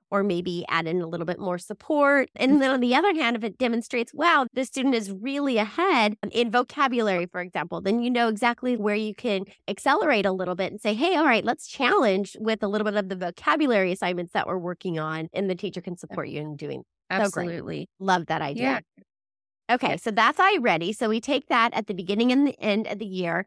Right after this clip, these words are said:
Speaker 1: maybe in the middle for some students, so we can really measure the progress within the growth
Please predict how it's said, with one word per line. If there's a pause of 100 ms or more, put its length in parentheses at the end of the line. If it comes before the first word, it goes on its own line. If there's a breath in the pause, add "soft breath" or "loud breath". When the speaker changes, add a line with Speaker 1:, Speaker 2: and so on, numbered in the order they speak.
(120)
Speaker 1:
maybe
in
the
middle
for
some
students,
so
we
can
really
measure
the
progress
within
the
growth